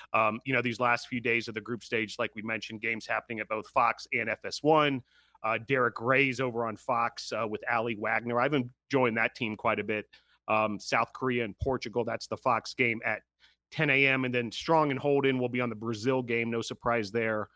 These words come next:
Uh, two P M on Fox. Uh, Cameroon versus Brazil. Um, Jackie Oatley, another, uh, play-by-player, uh, J P Della Camara as well. Um, they'll be in action on Friday, and we'll continue to see them, um,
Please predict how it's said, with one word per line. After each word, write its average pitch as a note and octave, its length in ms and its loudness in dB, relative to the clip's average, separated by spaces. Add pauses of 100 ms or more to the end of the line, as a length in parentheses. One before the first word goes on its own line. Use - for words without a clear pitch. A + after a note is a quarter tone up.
(260)
Uh, G#2 200 2
two C3 180 0
P B2 260 0
M A2+ 220 0
on A2+ 160 -2
Fox. - 480 0 (340)
Uh, G#2+ 280 2 (260)
Cameroon A2+ 580 -2
versus G#2 460 -4 (120)
Brazil. A2 500 0 (340)
Um, A2+ 200 2
Jackie A#2+ 520 0
Oatley, C3+ 520 -2
another, A#2+ 560 -2
uh, A2 220 -2 (140)
play-by-player, A2+ 800 -2 (300)
uh, G#2+ 100 2
J A2+ 220 -2
P G#2 240 -6
Della A2 260 0
Camara A2 500 0
as G#2 200 -2
well. A2 400 2 (320)
Um, G#2 340 2
they'll A#2 220 4
be A2+ 160 0
in A2 100 0
action G#2 360 -2
on G#2 260 -2
Friday, A2+ 300 2
and B2+ 100 2
we'll B2 80 6
continue A#2+ 420 0
to A#2 80 -2
see B2 220 0
them, B2 320 0 (340)
um, A2+ 380 2